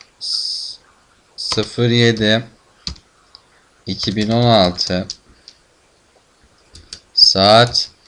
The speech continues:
sıfır sıfır on çekilişi sonuçları. Evet.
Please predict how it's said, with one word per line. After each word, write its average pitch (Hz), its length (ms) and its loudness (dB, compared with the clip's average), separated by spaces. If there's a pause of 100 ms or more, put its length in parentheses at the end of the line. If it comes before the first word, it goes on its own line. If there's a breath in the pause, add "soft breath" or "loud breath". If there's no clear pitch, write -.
(1500 soft breath)
sıfır 110 440 -2
sıfır 104 540 -4 (1600 loud breath)
on 98 340 0 (1500 soft breath)
çekilişi 98 840 -4 (680)
sonuçları. 95 720 -4 (3000)
Evet. 113 380 2